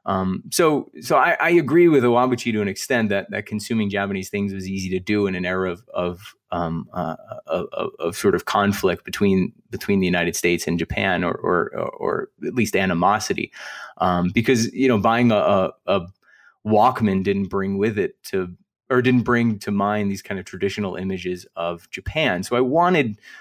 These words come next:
um, several goods that kind of walked the span between something that seemed, uh,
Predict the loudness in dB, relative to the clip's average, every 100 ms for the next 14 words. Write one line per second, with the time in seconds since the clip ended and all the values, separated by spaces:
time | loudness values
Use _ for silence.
0 | -20 -4 0 2 0 -4 _ -14 -10 -2
1 | 0 4 2 4 6 6 4 0 -2 -2
2 | 0 0 -2 -8 _ _ _ _ _ -8
3 | 0 2 2 -4 -4 -4 -4 -6 -4 -2
4 | -4 -6 -10 -6 -6 -4 -4 -2 0 0
5 | 0 -2 -2 0 0 0 -4 -10 -20 _
6 | _ -2 0 0